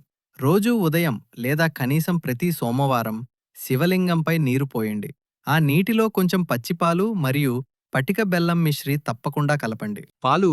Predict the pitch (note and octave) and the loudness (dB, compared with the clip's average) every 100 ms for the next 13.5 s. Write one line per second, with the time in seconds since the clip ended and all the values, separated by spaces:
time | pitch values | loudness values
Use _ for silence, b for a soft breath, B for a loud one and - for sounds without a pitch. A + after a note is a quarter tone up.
0 | C#3+ D#3 C#3 D3+ E3+ E3 C#3+ B2 B2 C#3+ | 2 0 0 2 0 -2 -2 -4 -2 -4
1 | A#3+ - _ _ B2 C3 C#3 C3 B2 C#3+ | -6 -10 _ _ -4 -2 -2 -2 -4 -4
2 | E3 C3+ A#2+ C#3 E3 - - B2+ C#3+ C3+ | -4 -2 -2 -4 -8 -10 -10 -6 -2 -2
3 | A2 - _ _ _ _ _ - D3+ F3 | -4 -10 _ _ _ _ _ -4 0 2
4 | E3 D#3+ D3+ - C3+ D#3 F3 E3 - B2 | 2 0 -2 -2 -2 0 0 0 -2 -2
5 | B2+ B2+ - A#2+ C#3 G#3+ A3+ _ _ _ | -2 -4 -4 -4 -2 -6 -10 _ _ _
6 | C3 C3 D3 C3 A2+ A#2+ C#3+ D3 B2 A2 | -4 -2 0 0 -2 -4 -2 -2 -2 -2
7 | A#2 C3+ B2+ A#2+ G#2+ - - - - _ | -2 -2 -2 -4 -8 -12 -12 -12 -14 _
8 | _ _ _ _ _ - C3 D3 F3+ E3+ | _ _ _ _ _ -2 0 2 2 0
9 | C#3 C3+ C3+ B2+ A#2 D3 - C3+ C#3+ C#3 | 0 2 0 0 -2 -4 -4 -2 -2 -4
10 | A2 G2+ A#2+ - _ _ _ _ - B2+ | -6 -10 -12 -16 _ _ _ _ -6 -2
11 | C3 G3 G3+ F3 B2+ C#3 D#3 E3 E3 D3 | 0 2 0 0 -2 0 0 0 -2 -2
12 | C#3+ C#3 A#2 A2+ A#2+ G#2+ G2+ - _ _ | -2 -2 -2 -2 -4 -4 -8 -12 _ _
13 | _ - B2 E3 | _ -4 0 0